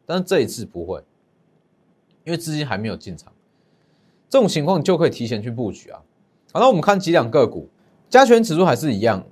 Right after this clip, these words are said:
有些人会说，加权指数它是不是以今天的走法啦，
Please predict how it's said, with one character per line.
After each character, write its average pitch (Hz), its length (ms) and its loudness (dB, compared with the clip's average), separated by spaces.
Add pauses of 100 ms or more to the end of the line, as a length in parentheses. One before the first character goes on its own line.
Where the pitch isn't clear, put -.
(180)
有 160 180 2
些 196 160 4
人 220 140 6
会 190 180 4
说， 151 800 4
加 226 160 4
权 185 200 -2
指 120 240 -6
数 135 240 -4
它 131 240 -2
是 131 200 -8
不 107 100 -6
是 107 240 -10
以 123 100 -4
今 139 140 -6
天 220 100 0
的 185 60 -2
走 135 180 2
法 127 220 4
啦， 80 240 -4